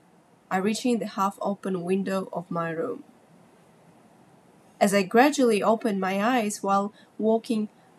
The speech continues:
half asleep to the source of the sound, that person is gone. Long gone from the courtyard, from my room, and my early morning thoughts. As the day goes by,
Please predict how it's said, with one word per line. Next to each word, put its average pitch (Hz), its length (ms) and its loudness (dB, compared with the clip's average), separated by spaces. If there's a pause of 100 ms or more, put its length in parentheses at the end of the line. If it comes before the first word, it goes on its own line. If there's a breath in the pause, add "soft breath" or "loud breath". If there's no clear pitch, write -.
half 208 160 -2
asleep 220 380 -2
to 226 100 -2
the 185 100 -4
source 220 400 -4
of 196 140 -10
the 214 100 -10
sound, 247 520 0 (840)
that 247 180 8
person 226 340 0
is 170 160 -4
gone. - 360 -8 (1400)
Long 302 320 6
gone 285 260 2
from 202 200 -4
the - 100 -4
courtyard, 269 720 0
from 175 180 -6
my 170 180 -4
room, 247 360 2 (360 soft breath)
and 196 160 -4
my 175 200 -4
early 208 260 -2
morning 190 440 -4 (340)
thoughts. - 500 -10 (2250)
As 202 100 2
the 214 120 2
day 294 280 4
goes 202 300 2
by, 214 420 2